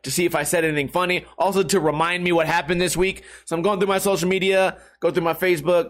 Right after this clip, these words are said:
go through my Instagram, go through my Twitter. That's how I got the Cox Cable idea. And then I'm, like, going through my text messages. I'm like, "Oh, yeah. You piece of shit." <laughs>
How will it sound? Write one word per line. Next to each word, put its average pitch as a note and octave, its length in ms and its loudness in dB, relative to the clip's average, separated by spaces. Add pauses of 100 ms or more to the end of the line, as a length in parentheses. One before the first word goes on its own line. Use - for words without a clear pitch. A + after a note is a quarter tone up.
(240)
go D3+ 140 2
through D#3+ 140 0
my D3 160 0
Instagram, D#3 580 -2
go C#3+ 80 2
through C3 100 -2
my B2 140 0
Twitter. D#3+ 500 0
That's D3 160 -2
how E3 80 0
I D#3 60 -2
got D#3 180 -4
the B2+ 220 2
Cox D3 300 -6
Cable D#3+ 280 0
idea. D#3 480 2 (540)
And A3+ 100 -2
then C4 80 2
I'm, C4 140 0
like, A#3 300 0
going G3+ 120 2
through G3 100 2
my F3+ 120 0
text G3 280 -2
messages. F#3 520 0
I'm F3 80 0
like, E3+ 240 -2
"Oh, D#3+ 180 -4
yeah. D3+ 600 -4 (1040)
You A#2+ 320 -6
piece G#2 340 0
of E2+ 100 -4
shit." - 760 2
<laughs> - 40 -6